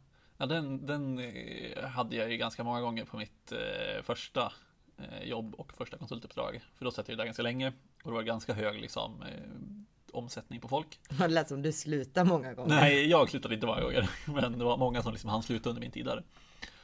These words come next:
Speaker 1: Eh, och det var alltid liksom så här att, okej, det var no-, vi ska ta en liten fika, alla sitter där, det kommer upp lite folk som man liksom har jobbat med,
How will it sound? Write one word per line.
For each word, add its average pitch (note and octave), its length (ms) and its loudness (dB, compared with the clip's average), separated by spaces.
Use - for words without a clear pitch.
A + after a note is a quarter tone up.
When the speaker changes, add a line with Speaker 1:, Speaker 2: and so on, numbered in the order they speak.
Speaker 1:
Eh, A#2 280 0
och C3 160 4
det C3+ 60 8
var - 60 4
alltid D3+ 340 6
liksom G#2+ 180 -2
så G2+ 80 -6
här G#2+ 80 0
att, G#2+ 160 -4
okej, A#2+ 320 6
det A#2 80 2
var B2+ 100 4
no-, C3+ 180 -4
vi D#3+ 80 -4
ska D#3 140 -8
ta C#3+ 140 2
en C#3 60 6
liten C3+ 180 -2
fika, C#3+ 440 2
alla C#3 120 6
sitter C3+ 340 -2
där, B2 200 6
det B2+ 60 2
kommer C#3 260 2
upp - 160 2
lite B2+ 160 0
folk B2 260 6
som B2+ 100 -4
man A#2+ 120 -2
liksom A#2 180 -4
har A#2 60 4
jobbat B2 440 4
med, B2 300 2